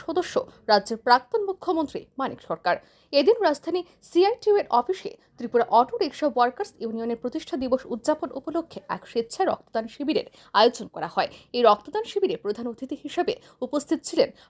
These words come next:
প্রাক্তন মুখ্যমন্ত্রী মানিক সরকার। অনুষ্ঠান শেষে সাংবাদিকদের প্রশ্নের উত্তরে প্রাক্তন মুখ্যমন্ত্রী জানান, লোকসভা ভোটের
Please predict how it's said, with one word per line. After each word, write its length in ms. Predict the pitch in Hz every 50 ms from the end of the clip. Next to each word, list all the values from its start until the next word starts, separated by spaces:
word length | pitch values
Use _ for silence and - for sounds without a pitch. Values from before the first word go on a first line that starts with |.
| _ -
প্রাক্তন 360 | - 254 262 - _ - 466 359
মুখ্যমন্ত্রী 500 | 359 339 _ - 330 349 359 330 - - - _ _ -
মানিক 200 | 247 196 - - -
সরকার। 300 | - - - _ - 185 185 _ _ _
অনুষ্ঠান 320 | - 208 214 - - - 240 233 -
শেষে 200 | - 247 - - 403 -
সাংবাদিকদের 540 | 277 233 220 202 220 208 226 196 196 233 226 226 - - _ _
প্রশ্নের 360 | - 262 277 262 - - 440 370 320
উত্তরে 240 | 311 _ _ 370 359 339 _ -
প্রাক্তন 340 | 220 214 214 _ _ 440 415 392
মুখ্যমন্ত্রী 520 | 381 381 - - 359 359 359 320 _ 339 320 -
জানান, 220 | 381 349 196 135 - _ _ _ _ _ _ _ _ _ _
লোকসভা 400 | - 339 339 311 - - 494 523 523 -
ভোটের 240 | 392 415 403 466